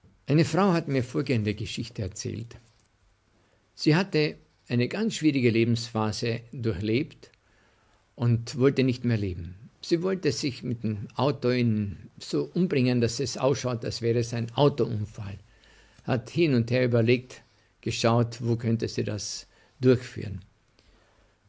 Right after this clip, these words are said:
Und eines Nachts hat sie folgenden Traum. Sie steht vor der Himmelstür und dahinter ein Raum und dann ein zweiter Raum, der viel heller war,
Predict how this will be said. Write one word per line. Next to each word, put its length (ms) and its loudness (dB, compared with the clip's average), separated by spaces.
Und 200 0
eines 260 2
Nachts 340 -2
hat 160 -2
sie 100 -2
folgenden 500 -4
Traum. 460 -8
Sie 180 -4
steht 600 -6
vor 140 -4
der 100 2
Himmelstür 720 -2
und 720 -2
dahinter 680 0
ein 220 -4
Raum 500 0
und 140 -6
dann 160 2
ein 180 0
zweiter 500 -2
Raum, 280 2
der 100 -2
viel 260 -4
heller 320 2
war, 280 -4